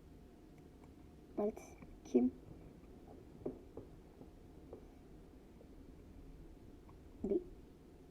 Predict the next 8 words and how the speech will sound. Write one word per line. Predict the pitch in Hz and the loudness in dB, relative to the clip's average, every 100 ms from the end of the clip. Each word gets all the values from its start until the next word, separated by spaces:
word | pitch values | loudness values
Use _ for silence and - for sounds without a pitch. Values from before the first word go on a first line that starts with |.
| - - - - - - - - - - - - - - - - - - - | -12 -12 -12 -12 -12 -12 -12 -12 -12 -14 -14 -14 -12 -12 -12 -14 -14 2 12
O | 269 | 12
kimdi? | - 285 233 233 - - - - - - - - - - - - - - - - - - - - - - - - - - - - - - - | 12 12 12 12 6 -2 -12 -12 -12 -12 -12 -12 -12 -12 -12 -12 -12 -10 -10 -10 -14 -14 -14 -14 -14 -14 -12 -12 -12 -12 -12 -12 -12 -4 2
O | |
kim? | 202 254 226 | 8 10 10
Aşkın | - - 233 | 8 8 10
aşkın | 220 - - 240 220 | 10 8 8 12 12
var | 208 190 | 12 10
mı? | 202 180 | 8 4